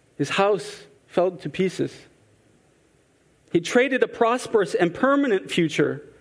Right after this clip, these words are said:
for a bowl of soup and a piece of bread. Don't be like Esau. <laughs> Okay, be wise. Choose this day to build with unshakable materials.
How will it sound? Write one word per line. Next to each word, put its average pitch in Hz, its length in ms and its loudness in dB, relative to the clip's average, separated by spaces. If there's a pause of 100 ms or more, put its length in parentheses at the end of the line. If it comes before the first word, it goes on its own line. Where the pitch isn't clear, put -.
(280)
for 208 200 0
a 190 120 2
bowl 233 560 2
of 196 140 0
soup 214 680 0 (300)
and 180 140 0
a 202 60 0
piece 226 260 -2
of 170 180 -2
bread. 196 380 0 (1900)
Don't 226 280 0
be 247 120 0
like 240 200 0
Esau. 240 400 0
<laughs> - 40 -10 (1000)
Okay, 220 280 2
be 247 160 2
wise. 262 500 2
Choose 330 320 2
this 339 240 0
day 311 200 2
to 254 120 -2
build 277 380 2
with 254 180 2
unshakable 262 680 2
materials. 240 760 0